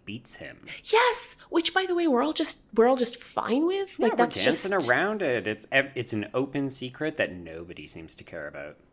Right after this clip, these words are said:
Speaker 2: I think the most galling moment in that regard is not even Dennis's parents. Know that this kid, who's their son's best friend, is getting the S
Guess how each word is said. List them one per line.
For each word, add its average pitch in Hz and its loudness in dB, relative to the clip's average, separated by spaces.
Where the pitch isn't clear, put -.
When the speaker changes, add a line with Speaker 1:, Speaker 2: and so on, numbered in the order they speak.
Speaker 2:
I 262 2
think 294 -6
the 262 -8
most 254 -4
galling 214 2
moment 196 4
in 185 0
that 180 0
regard 185 -2
is 180 -4
not 190 -2
even 185 -2
Dennis's 180 -4
parents. 208 -2
Know 185 2
that 240 0
this 180 -4
kid, 202 2
who's 214 2
their 180 -2
son's 190 -2
best - -6
friend, 214 0
is 185 -4
getting 208 0
the 165 -8
S 220 2